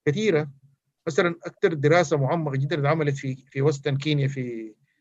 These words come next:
في مقاطعة نيانزا في كينيا الغربية، اللي هو الجزء الغربي من كينيا. دراسة استمرت خمس سنوات.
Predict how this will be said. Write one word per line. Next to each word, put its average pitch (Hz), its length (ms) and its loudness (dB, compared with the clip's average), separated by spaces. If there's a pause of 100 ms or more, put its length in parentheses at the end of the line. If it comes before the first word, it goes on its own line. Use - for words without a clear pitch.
(160)
في 139 80 -2
مقاطعة 139 540 4
نيانزا 139 400 2
في 127 140 -10
كينيا 143 300 0
الغربية، 127 540 -2 (1120)
اللي 131 220 2
هو 151 40 8
الجزء 151 260 4
الغربي 147 340 4
من 131 120 0
كينيا. 131 400 0 (520)
دراسة 185 220 2
استمرت 185 360 2
خمس 202 160 -6
سنوات. 123 580 -2